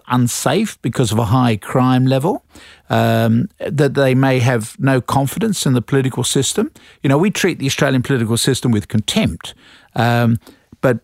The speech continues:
we're not expecting them to come and arrest us. Whereas in some of these other societies, like Russia, they <laughs> certainly will. And so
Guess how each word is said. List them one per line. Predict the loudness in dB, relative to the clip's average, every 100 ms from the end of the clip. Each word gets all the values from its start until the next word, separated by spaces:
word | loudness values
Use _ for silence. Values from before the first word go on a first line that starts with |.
| _
we're | 0
not | 2 2
expecting | 0 -2 -2 -2 0 2
them | 2 2
to | -2
come | -2 0
and | 2
arrest | 2 2 0 -2
us. | -4 -4 -6 -6 -16 _
Whereas | 0 2 2
in | 0
some | 0 0
of | 0
these | 0
other | 0 0 -2
societies, | -2 -2 -2 -2 -4 -6 -4
like | -4 -4
Russia, | 0 0 0 -4 -2 -4 -4
they | -4
<laughs> | -2 -2
certainly | -2 0 2
will. | 2 2 0 -2 -8 _ _ -20 -20 _ -2
And | 0
so | 2 2